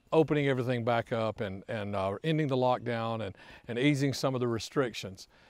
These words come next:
It's like just as soon as you kinda get comfortable, things change again, right? Isn't, isn't that life, though? Isn't that the way all of life is? Not just, not just in these times. I think one of the, one of the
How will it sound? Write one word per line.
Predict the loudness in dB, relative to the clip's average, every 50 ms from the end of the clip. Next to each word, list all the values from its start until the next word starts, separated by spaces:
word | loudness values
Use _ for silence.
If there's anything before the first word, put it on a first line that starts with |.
| _ _
It's | -8 -8 -8 -8 -10 -6 -2
like | 0 0 0 -2
just | -2 0 0 0 2 2 0
as | 0 0
soon | 0 0 0 2 4 4 4
as | 4 2
you | 0
kinda | 0 0 0 2 2 2
get | 2 4 4 4 4 4 0
comfortable, | -2 0 0 0 0 -2 -4 -4 -2 0 0 0 -2 -4 -8 _ _ 0
things | 2 2 2 2 2
change | 2 2 4 4 2 0
again, | -2 -4 -4 -6 0 4
right? | 6 6 6 6 2 _ -14 -20 -20 -20 -20 -20 -20 -20 -20 _ _ _ _ 4
Isn't, | 4 4 4 4 0 0
isn't | 2 2 2 4
that | 4 4 4 4
life, | 4 6 8 8 8 8 6 4 4
though? | 6 6 6 6 4 0 -4 -6 -6
Isn't | -4 -2 -2 -2
that | -2 0
the | 0
way | 0 0 0 -2 -6 _ _ 6
all | 10 10 10 10 10 6
of | 4
life | 4 4 4 4 2 2 4
is? | 4 4 4 2 -2 -4 -8 -8
Not | -4 0 2 2 2 2
just, | 2 2 2 2 2 -2 -10 _ _ _ _ _ -4
not | -2 -2 -2
just | -2 -4 -4 -4
in | -4 -4 0
these | 2 2 2 0 0
times. | 0 0 0 0 0 -4 -6 -14 -20 -20 -20 -20 -20 -20 -20 -18 -14
I | -12 -8
think | -6 -4 -2 2 4
one | 6 6 6
of | 8 6
the, | 6 4 2 -2 _ -12 -10 -6
one | -2 2 2 2
of | 4 4
the | 4